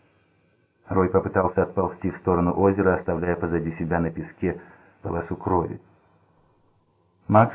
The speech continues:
достал из Паккарда канистру бензина и вернулся к Рою. Тот, услышав его приближение, стал кричать, попытался бежать,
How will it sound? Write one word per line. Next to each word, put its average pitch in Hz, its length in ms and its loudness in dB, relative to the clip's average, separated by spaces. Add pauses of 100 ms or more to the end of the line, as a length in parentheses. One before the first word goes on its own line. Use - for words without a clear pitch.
достал 104 440 2
из 101 120 -2
Паккарда 98 640 4 (140)
канистру 90 460 0
бензина 87 560 2
и 98 160 0
вернулся 92 540 0
к - 80 -10
Рою. 85 320 -2 (840)
Тот, 95 240 2
услышав 90 460 -2
его 87 160 2
приближение, 87 720 0
стал 90 220 4
кричать, 90 560 0
попытался 87 520 -4
бежать, 87 460 2